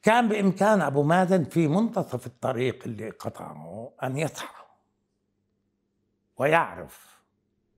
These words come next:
من كلام العدو، مش مني،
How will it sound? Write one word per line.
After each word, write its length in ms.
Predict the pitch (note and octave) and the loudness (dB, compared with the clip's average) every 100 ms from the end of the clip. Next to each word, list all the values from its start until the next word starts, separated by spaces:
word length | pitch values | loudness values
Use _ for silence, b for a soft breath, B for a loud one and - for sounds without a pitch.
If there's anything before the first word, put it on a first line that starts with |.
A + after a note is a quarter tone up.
| _ _ _ _ _ _ _ _ _ _ _ _ _ _ - | _ _ _ _ _ _ _ _ _ _ _ _ _ _ -2
من 460 | G#3 C#4 C#4 C#4 - | 2 4 4 0 2
كلام 480 | A3 A3 A3+ A#3 | 2 4 4 4
العدو، 720 | A3 F3 F3 G3+ B3+ G#3+ A#2 | 4 2 0 0 2 0 0
مش 340 | A#2 G3 G#3 G3+ | 2 2 2 2
مني، 600 | A#3 G3+ C#3+ F#2+ D2+ | 4 4 2 -2 -6